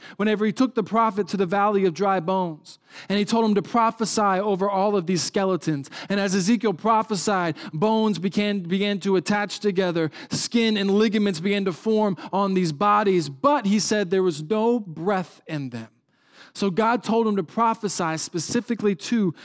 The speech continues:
the breath. And then in verse ten of Ezekiel thirty-seven, it says, "So I prophesied as he commanded me, and breath came into them, and they lived and stood upon their feet, an exceedingly great army."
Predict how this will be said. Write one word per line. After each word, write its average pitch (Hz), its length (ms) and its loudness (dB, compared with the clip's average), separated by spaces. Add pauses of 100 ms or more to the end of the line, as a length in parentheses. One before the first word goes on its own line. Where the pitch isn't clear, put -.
(120)
the 180 140 2
breath. 180 360 0
And 185 100 0
then 180 140 2
in 165 80 -2
verse 196 280 0
ten 208 260 0
of 170 80 0
Ezekiel 175 320 0
thirty-seven, 180 640 0
it 165 60 -2
says, 170 280 0
"So 131 140 0
I 151 80 2
prophesied 175 840 -2 (240)
as 185 280 -2
he 208 120 2
commanded 175 520 -2
me, 143 280 0 (180)
and 160 380 -2
breath 226 400 -2
came 185 360 -2
into 233 360 2
them, 151 320 0 (340)
and 202 380 0
they 185 220 4
lived 160 840 2 (960)
and 143 120 -6
stood 202 260 2
upon 175 320 0
their 165 100 0
feet, 156 280 2
an - 20 -4
exceedingly 143 380 0
great 131 260 -6
army." 113 380 -18